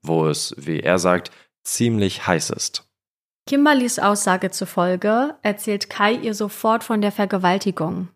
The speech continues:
Speaker 2: als sich die beiden später am Tag am Bahnhof im Asbury Park treffen.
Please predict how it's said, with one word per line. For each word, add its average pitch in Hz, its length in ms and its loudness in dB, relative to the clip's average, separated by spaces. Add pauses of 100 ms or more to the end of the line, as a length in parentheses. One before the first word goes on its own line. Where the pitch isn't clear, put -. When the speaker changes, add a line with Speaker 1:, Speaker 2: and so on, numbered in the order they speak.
Speaker 2:
als 190 220 0
sich - 160 -2
die 202 100 0
beiden 190 280 2
später 208 440 0
am 196 140 0
Tag 190 340 0
am 185 140 0
Bahnhof 220 520 2
im 208 180 0
Asbury 208 480 -2
Park 202 340 0
treffen. 165 500 -6